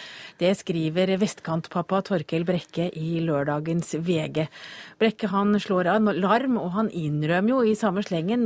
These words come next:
at for å finne ut dette her, så har han vært og snokt i podens Facebook for å innhente kunnskap om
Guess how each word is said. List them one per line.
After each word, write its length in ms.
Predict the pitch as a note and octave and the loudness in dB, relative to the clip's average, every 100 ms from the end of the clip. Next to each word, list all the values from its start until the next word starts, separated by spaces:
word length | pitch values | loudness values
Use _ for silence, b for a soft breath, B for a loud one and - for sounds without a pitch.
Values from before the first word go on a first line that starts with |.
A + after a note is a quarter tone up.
| F#3+ | 2
at 160 | - | 0
for 160 | - F#3 | -2 0
å 80 | F#3+ | 0
finne 320 | A3 E3+ E3+ | 0 0 0
ut 80 | - | -2
dette 240 | E3+ F3 | -2 2
her, 160 | F#3 - | 2 2
så 160 | F#3 | -4
har 240 | E3+ D#3+ E3 | -2 -2 0
han 160 | F3+ F3+ | 0 0
vært 240 | D#3+ - | 0 -2
og 80 | F#3 | -4
snokt 320 | F3 D3 - | -4 -4 -4
i 80 | F#3 | -6
podens 400 | - F3 D3 E3+ | -2 -2 0 -2
Facebook 640 | - F3+ D3 - A#3+ B3 - B B B B | -2 0 0 2 2 0 -6 B B B B
for 160 | G3+ | -2
å 80 | F#3 | 2
innhente 400 | E3 D3+ D#3+ F#3+ | 2 2 2 -2
kunnskap 640 | - G3 C#3+ - D#3 F3 | 0 2 2 0 0 0
om 240 | D3 E3 | -2 -2